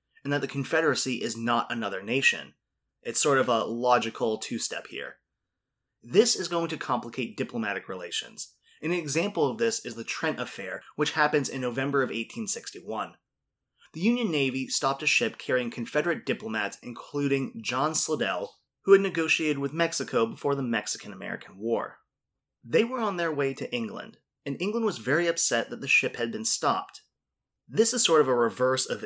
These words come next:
the War of eighteen twelve, when they stopped our ships all the time. Regardless, England moved troops to Canada, and Lincoln decided to fight one war at a time and had the men quietly released. And this is an example of the careful balancing act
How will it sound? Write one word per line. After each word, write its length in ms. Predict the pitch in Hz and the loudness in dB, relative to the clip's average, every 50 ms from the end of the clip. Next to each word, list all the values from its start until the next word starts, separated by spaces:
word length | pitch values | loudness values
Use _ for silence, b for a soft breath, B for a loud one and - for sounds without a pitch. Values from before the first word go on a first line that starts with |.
| - - _ | -10 -10 _
the 80 | - | -10
War 240 | 117 113 127 135 127 | -6 0 2 4 4
of 120 | 120 120 - | 4 4 0
eighteen 320 | 120 117 - - 120 113 | -4 -8 -6 -6 -6 -6
twelve, 500 | 107 - - 185 226 139 127 127 - - | -2 2 4 6 8 8 8 6 4 0
when 200 | - 135 143 143 | -2 -2 0 2
they 120 | 143 151 160 | 2 2 2
stopped 340 | 143 - - 127 117 117 - - | 2 2 4 6 4 4 4 2
our 160 | 123 120 120 | 0 2 2
ships 300 | 117 - - 120 - - | 2 0 -2 -2 -6 -6
all 180 | - 104 98 95 | -6 -6 -6 -8
the 60 | 95 | -8
time. 380 | - - 135 120 95 - - - _ _ _ _ _ _ _ _ _ _ _ | -4 -2 0 0 0 -2 -6 -12 _ _ _ _ _ _ _ _ _ _ _
Regardless, 800 | - 135 135 147 170 165 156 123 107 104 101 104 - - - _ _ _ _ _ _ _ | -6 -2 2 4 6 6 6 6 4 2 0 0 -2 -6 -10 _ _ _ _ _ _ _
England 340 | - 175 214 233 247 220 190 | 0 0 6 6 8 8 8
moved 300 | 160 151 151 143 - - | 6 4 4 2 2 -4
troops 260 | - - 160 156 156 - | -2 0 0 0 0 -4
to 60 | 170 | -6
Canada, 480 | 151 - - 135 110 98 87 73 - - _ _ _ _ _ _ - | -8 -6 -6 -4 -4 -4 -6 -8 -10 -12 _ _ _ _ _ _ -10
and 100 | 117 117 | -6 -2
Lincoln 300 | 120 151 170 160 170 165 | 0 0 0 0 -2 -4
decided 480 | 156 151 - - 139 131 127 127 120 | -2 -2 0 2 2 4 4 2 2
to 80 | - - | 0 -6
fight 380 | - - 139 135 127 - 104 95 | -2 2 2 2 4 2 0 0
one 280 | 107 127 139 143 131 | 2 4 4 4 2
war 220 | 117 113 120 120 - | 2 4 4 4 4
at 140 | - 117 | 2 0
a 40 | 123 | -2
time 460 | 117 - - 104 101 101 101 104 - - _ _ _ | -4 -4 -2 -2 -2 -2 -2 -4 -10 -16 _ _ _
and 140 | - 131 131 | -12 -10 -6
had 240 | 113 131 135 135 131 | 0 2 2 2 2
the 60 | 135 | 0
men 240 | 131 120 110 110 110 | 0 0 0 0 -2
quietly 500 | 107 - - - 92 92 - - 104 98 | -6 -8 -6 -2 -2 -2 -2 -4 -6 -8
released. 540 | 95 101 92 101 107 98 85 - - - - - _ _ _ _ _ B B B B B | -8 -6 -4 -2 -2 -2 -2 -4 -4 -4 -6 -12 _ _ _ _ _ B B B B B
And 80 | - 143 | -6 -2
this 140 | 180 - 247 | -2 -2 2
is 80 | 240 | 2
an 100 | 226 208 | 2 2
example 480 | 170 131 113 127 113 113 - 120 117 - | 2 0 0 0 0 0 0 -2 -2 -2
of 80 | 98 - | -4 -10
the 80 | - | -12
careful 440 | - - - - - 156 156 175 147 | -14 -14 -2 0 2 2 2 0 -2
balancing 540 | 110 98 113 110 113 110 110 98 - 107 98 | -2 -2 0 0 0 0 0 -4 -6 -4 -4
act 240 | 95 98 95 - | -4 -4 -4 -6